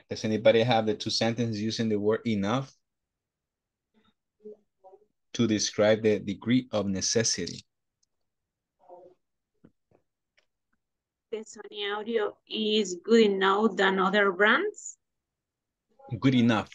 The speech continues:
Speaker 1: Excellent. Very good.
Speaker 2: And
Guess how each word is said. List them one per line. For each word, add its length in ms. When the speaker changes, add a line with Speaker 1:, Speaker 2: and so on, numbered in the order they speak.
Speaker 1:
Excellent. 540
Very 320
good. 200
Speaker 2:
And 300